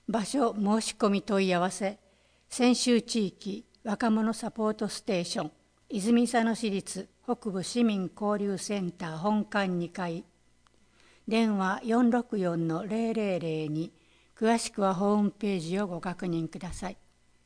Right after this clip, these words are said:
泉佐野市シルバー人材センター会員交流大会。六月十七日水曜午後二時から五時半。泉の森小ホールで、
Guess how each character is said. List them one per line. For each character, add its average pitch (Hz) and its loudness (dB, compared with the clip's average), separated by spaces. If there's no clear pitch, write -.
泉 247 6
佐 240 4
野 233 6
市 226 -2
シ 208 -2
ル 240 4
バ 233 2
ー - 0
人 220 0
材 214 2
セ 214 0
ン 180 0
タ 180 -4
ー 180 -10
会 233 2
員 226 2
交 220 -2
流 208 0
大 196 -4
会。 185 -12
六 214 0
月 240 2
十 226 6
七 220 4
日 214 0
水 220 2
曜 175 2
午 233 4
後 208 2
二 208 2
時 202 -4
か 196 -6
ら 175 -4
五 175 -2
時 170 -4
半。 170 -8
泉 233 4
の 226 4
森 208 2
小 233 2
ホ 202 0
ー 175 -4
ル 170 -6
で、 180 -10